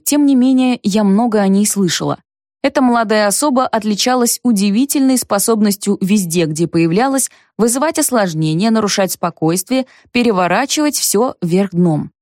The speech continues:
Первый раз в Валерот она прибыла год назад в качестве невесты двоюродного племянника Алиции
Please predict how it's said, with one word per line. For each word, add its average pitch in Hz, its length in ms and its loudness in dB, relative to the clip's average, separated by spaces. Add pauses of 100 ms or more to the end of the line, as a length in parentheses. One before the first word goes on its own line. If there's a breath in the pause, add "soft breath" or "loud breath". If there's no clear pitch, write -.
(280)
Первый 214 300 2
раз 202 220 0
в - 40 -6
Валерот 208 440 0
она 294 240 0
прибыла 240 420 2
год 208 300 2
назад 180 440 0
в - 60 -20
качестве 254 520 -2
невесты 226 520 2
двоюродного 202 680 2
племянника 190 680 0
Алиции 175 580 -2